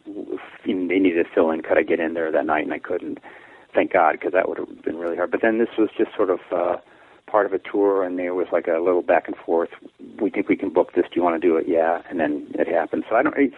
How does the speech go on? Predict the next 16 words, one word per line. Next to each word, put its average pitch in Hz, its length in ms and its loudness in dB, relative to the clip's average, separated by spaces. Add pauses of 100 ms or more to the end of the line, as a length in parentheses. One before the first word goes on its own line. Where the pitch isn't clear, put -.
sort 160 120 2
of 127 60 0
mysterious, 120 560 0
really, 78 160 -2
but 87 140 -2
I 90 60 2
think 104 180 0
it 92 80 2
has 101 160 2
to - 80 -14
do 95 120 -2
with 82 120 0 (560)
actually 104 420 2
advocacy 92 540 0
from 87 260 -4
within, 78 400 -4